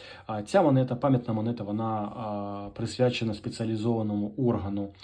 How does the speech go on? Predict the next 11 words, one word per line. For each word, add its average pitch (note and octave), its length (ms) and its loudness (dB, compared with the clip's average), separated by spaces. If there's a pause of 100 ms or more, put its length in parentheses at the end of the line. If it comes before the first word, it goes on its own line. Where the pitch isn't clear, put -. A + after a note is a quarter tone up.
(200)
центральної G#2+ 600 0
виконавчої G#2 600 -4
влади D#3+ 360 0 (260)
у G#2+ 100 -6
галузі B2+ 400 0
спеціального A2 640 -4
зв'я-, G2 260 -6 (140)
зв'язку G#2 420 -2
та C#3+ 380 2 (640)
захисту B2 500 0
інформації. A2+ 880 -2